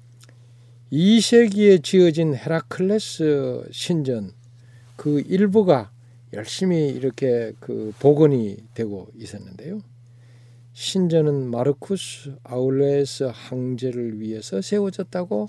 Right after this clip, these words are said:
합니다. 비잔틴 양식의 정문이 거기에 있고,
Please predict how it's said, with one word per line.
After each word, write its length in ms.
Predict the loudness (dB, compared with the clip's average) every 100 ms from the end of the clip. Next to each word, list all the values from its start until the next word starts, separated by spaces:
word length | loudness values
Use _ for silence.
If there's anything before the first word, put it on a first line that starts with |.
| -10
합니다. 420 | -16 -16 -18 -20 -20 -20 -20 -20 -20 -20 -20 -20 -20 -20 -20 -20 -8
비잔틴 640 | -2 2 2 4 4 4
양식의 680 | 4 2 -2 -2 2 2 0 -6
정문이 1160 | -2 0 2 2 0 -2 -4 -6 -8 -8 -8
거기에 340 | -8 -10 -10 -12
있고, 460 | -14 -14 -16 -16